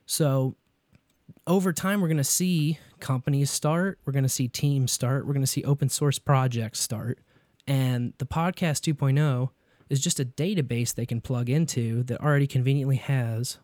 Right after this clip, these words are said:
all of those shows and what they are and who they're by and all of the good little metadata that's associated with them. So you can just plug that as your backend, and you don't have to build a database.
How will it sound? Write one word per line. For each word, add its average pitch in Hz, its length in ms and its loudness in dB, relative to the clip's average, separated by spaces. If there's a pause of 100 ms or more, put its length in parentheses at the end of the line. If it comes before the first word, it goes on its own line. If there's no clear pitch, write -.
(140)
all 123 220 2
of 127 80 2
those 123 180 2
shows 120 640 -2 (160)
and 120 160 0
what 127 200 0
they 117 160 -2
are 120 280 0
and 113 160 -4
who 127 180 0
they're 120 140 0
by 113 340 -4
and 113 240 -4
all 131 160 0
of 127 60 0
the 120 60 -2
good 120 220 -4
little 120 300 -4 (440)
metadata 117 480 -2
that's 117 200 -6
associated 110 560 -2
with 110 140 -8
them. - 140 -12 (380)
So 151 100 0
you - 20 4
can 135 60 2
just - 160 -8
plug 143 300 -2
that 147 160 4
as 131 280 2
your 131 100 -4
backend, 135 500 -2 (200)
and 127 120 -2
you 127 60 2
don't 120 80 0
have 117 120 -4
to 120 80 -2
build 120 220 -2
a 113 40 -4
database. 127 600 -4